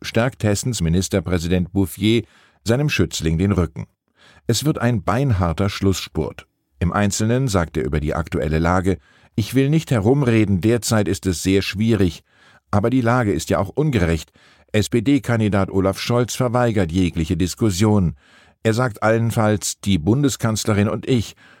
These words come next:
Es soll kein Weiter so geben, und doch vermittelt er,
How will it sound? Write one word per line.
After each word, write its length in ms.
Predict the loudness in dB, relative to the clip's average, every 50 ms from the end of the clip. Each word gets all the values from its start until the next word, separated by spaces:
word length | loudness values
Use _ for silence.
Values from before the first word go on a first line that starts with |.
| _ _ _ _ _
Es 140 | -2 -2 0
soll 160 | 0 0 0
kein 240 | 2 2 0 2 2
Weiter 320 | 2 2 2 2 0 0
so 160 | 0 0 -2 0
geben, 320 | 0 0 0 2 2 0
und 160 | 0 0 0
doch 100 | 0 -2
vermittelt 480 | 0 0 0 2 2 2 0 -2 -4 -2
er, 240 | 0 0 0 0